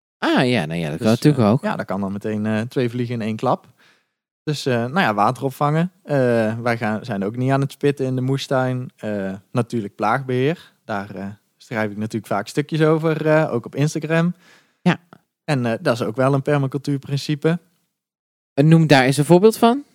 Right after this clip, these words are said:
Speaker 2: Eh, nou ja, bijvoorbeeld, eh, de luizen, waar heel veel mensen last van hebben. En bijvoorbeeld de slakken. Nou ja, hoe meer biodiversiteit je in je tuin hebt, dus, eh, nou ja, hoe meer pre-, predators er zijn, hoe minder last van plagen. Dus, eh, de luizen worden opgegeten door lieve heersbeestjes en hun larven. En,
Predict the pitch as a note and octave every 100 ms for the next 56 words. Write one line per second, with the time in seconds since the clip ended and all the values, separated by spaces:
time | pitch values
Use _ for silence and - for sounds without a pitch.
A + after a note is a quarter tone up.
0 | _ _ _ F#3 E3 D#3 E3+ B2 A#2 A2
1 | A2 A2+ A2 G#2+ G#2 A#2 C3+ C#3 - C#3
2 | A#2 A2+ G#2 G#2+ G#2+ A#2 C3+ - D3 D3+
3 | F#3 - G2+ G2 G2 F#2+ G#2 A2+ D#3+ E3+
4 | F3+ F3+ - _ D3+ G#2 A#2 B2 A#2+ C3+
5 | A#2 A2+ A2 A#2 C3+ A#2 G#2+ G#2+ A2+ A2
6 | G#2 G#2 G2+ G#2+ G#2+ C#3+ B2+ A2 G2+ -
7 | - _ G2 A#2 A2 A2 G2+ F#2+ G#2 E3+
8 | C#3 G#2+ A#2 A#2 G#2+ - - - _ -
9 | C3+ A#2+ - C3 A#2 A2+ B2+ C3 A#2 G#2+
10 | A2 A#2 G#2 G2+ - _ _ _ _ _
11 | F#3+ E3+ B2+ A2+ A2+ - G2 C3 D3+ F3
12 | E3+ C3 - A#2+ A2+ A2+ A#2 A2 B2+ C#3
13 | B2 A2+ A2+ A2 G#2+ G#2+ A2 A2 A#2 A#2
14 | B2 C3 D#3+ D#3 D#3+ D#3 D3 C#3 C3+ C3+
15 | C#3 C3+ C3+ C3 C3 C3+ -